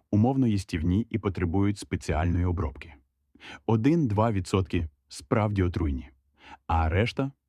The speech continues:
понад сімдесят відсотків, не становлять небезпеки, але також неїстівні, або гіркі, або тверді, або взагалі деревні. Тож наступного разу, коли знайдете гриб у лісі, пам'ятайте,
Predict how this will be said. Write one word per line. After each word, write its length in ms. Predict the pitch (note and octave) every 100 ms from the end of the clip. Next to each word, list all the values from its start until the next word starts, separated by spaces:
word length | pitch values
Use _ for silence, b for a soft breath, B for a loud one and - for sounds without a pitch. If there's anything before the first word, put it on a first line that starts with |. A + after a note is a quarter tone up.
| _ -
понад 340 | C#3+ C#3+ A#2+
сімдесят 720 | - A2 F#2 E2+ - A2 -
відсотків, 540 | F2+ - D#2 - F2 B B B
не 220 | A2+ C3+
становлять 600 | B2+ - G#2 C3+ C3 A2
небезпеки, 600 | F2+ D#2 D2+ D2+ C#2+ C#2 B B -
але 200 | B2 C#3
також 400 | C#3+ D3 C3+ A2
неїстівні, 680 | A2+ A2 - B2 E2 C#2+ - _ -
або 320 | F#2 F2+ F#2
гіркі, 480 | E2+ D2+ - B2 C#3+ _ -
або 280 | E2 C#2+ D2+
тверді, 480 | - E2 F2 B2+ C#3 B B -
або 240 | B2 D3
взагалі 420 | C3+ A2+ F2+ F#2
деревні. 440 | F#2 E2 C#2 B1+ C2 _ _ _ B B B
Тож 240 | C3+ C#3+
наступного 640 | A#2+ A#2 - E3+ A#2+ F2+ D#2
разу, 360 | D2 C2+ C#2 b b
коли 220 | - C3
знайдете 520 | B2+ G#2+ G2 G2+ G#2 D#2+
гриб 300 | D2+ D#2+ C#2+
у 100 | F#2
лісі, 360 | G2+ - C#2 - _ _
пам'ятайте, 680 | B2+ B2 A#2+ F#2+ C#2 -